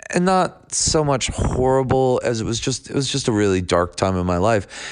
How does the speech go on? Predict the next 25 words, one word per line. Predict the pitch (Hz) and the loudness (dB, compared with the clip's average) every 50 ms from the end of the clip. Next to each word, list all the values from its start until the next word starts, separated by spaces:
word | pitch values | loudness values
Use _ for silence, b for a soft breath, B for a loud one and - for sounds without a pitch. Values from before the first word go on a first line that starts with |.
| B B | B B
And | B 131 147 | B 0 2
that | 156 156 147 | 2 2 2
album | 143 135 131 123 131 123 120 120 120 - - | 2 2 2 0 0 0 0 -2 -4 -6 -6
really, | - 123 120 123 123 120 120 120 120 98 - - | -4 -2 0 2 2 2 2 2 0 0 -2 -2
really | 117 117 117 110 110 | -2 0 0 0 0
kind | - - 113 98 | -2 -2 -2 -2
of | 101 98 98 - - - - _ _ _ - - - - - 57 53 55 - - - - - _ _ - - _ _ _ - - _ - | 0 0 0 0 -2 -4 -10 _ _ _ -20 -20 -20 -20 -20 -20 -20 -20 -20 -20 -20 -20 -20 _ _ -20 -20 _ _ _ -20 -20 _ -6
reflects | - 113 120 110 - - - 131 123 113 - - - - - - - - - - - - - | -2 -2 0 0 0 0 2 2 2 2 -2 -4 -6 -4 -4 -2 -4 -6 -8 -12 -16 -12 -6
the, | - 104 107 104 98 - | -4 -2 -2 -2 -2 -4
the, | 101 95 98 98 95 95 92 - | 0 0 2 2 4 2 2 0
the, | - 98 92 95 95 95 95 95 - 82 - - 90 90 92 92 90 90 90 98 - - - - B B B B B B B B B B B B B B B B B B - - | -2 -2 0 0 2 2 0 0 -2 -4 -4 -2 -2 0 0 0 0 0 -2 -4 -8 -14 -20 -20 B B B B B B B B B B B B B B B B B B -6 -2
the, | - | -2
um, | 101 101 98 95 92 92 92 92 90 - - - - | 0 0 0 0 0 -2 -4 -4 -6 -8 -10 -2 0
yeah, | 139 151 135 113 - - - - | 0 0 0 -2 -4 -6 -4 -4
the, | 92 95 - - - - | -4 -4 -4 -8 -6 -2
the | - 98 | -2 0
dark | 92 90 - 98 98 92 - - | 0 2 2 2 2 0 -2 -2
time | - 113 120 135 110 85 | 0 2 2 2 0 0
I | 82 87 | 0 -2
was | 90 87 - - | -2 -2 -2 -2
having, | 90 85 85 85 82 85 87 | 0 0 0 0 -2 -2 -2
you | 90 92 | -2 0
know, | 92 92 98 98 | 0 0 0 0
I | 95 | 0
mean, | 92 95 92 92 | 0 0 -2 -2